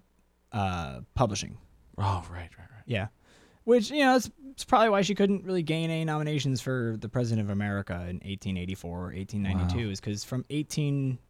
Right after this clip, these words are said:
Speaker 1: seventy-seven till her death, she lived in the U K.
Speaker 2: The G B, Great Britain.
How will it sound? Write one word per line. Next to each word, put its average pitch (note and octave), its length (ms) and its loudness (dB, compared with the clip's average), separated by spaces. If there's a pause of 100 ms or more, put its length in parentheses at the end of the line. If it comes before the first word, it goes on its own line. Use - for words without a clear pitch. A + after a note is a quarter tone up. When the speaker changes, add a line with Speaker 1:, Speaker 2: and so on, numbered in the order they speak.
Speaker 1:
seventy-seven A#2+ 800 0 (580)
till C3 180 0
her A#2 140 6
death, B2 280 2
she - 180 -2
lived A2 240 0
in F#2+ 280 0 (1120)
the G#2 80 -4
U A2+ 160 0
K. A2+ 420 -4
Speaker 2:
The F#2 100 -10
G G2 220 -2
B, G#2 360 6
Great F#2 300 2
Britain. F#2+ 380 2